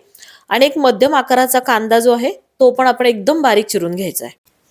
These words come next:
इथे मस्त स्टीलची कढई घेतलीये, त्यामध्ये मी साजूक तूप परत काढून घेतेय.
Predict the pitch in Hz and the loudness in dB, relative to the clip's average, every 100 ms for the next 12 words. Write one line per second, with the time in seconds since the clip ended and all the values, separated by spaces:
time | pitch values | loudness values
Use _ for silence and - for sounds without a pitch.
0 | _ - 254 302 302 294 - 302 - 277 | _ -2 0 2 0 0 2 0 2 2
1 | 254 311 262 247 254 294 311 185 233 233 | 2 2 2 4 4 2 -2 2 2 2
2 | 220 214 220 226 254 262 208 196 220 - | 0 0 0 -2 -4 -2 -2 -2 -4 -4
3 | 247 - 220 214 220 185 226 277 208 208 | -4 0 0 0 0 0 0 -2 0 0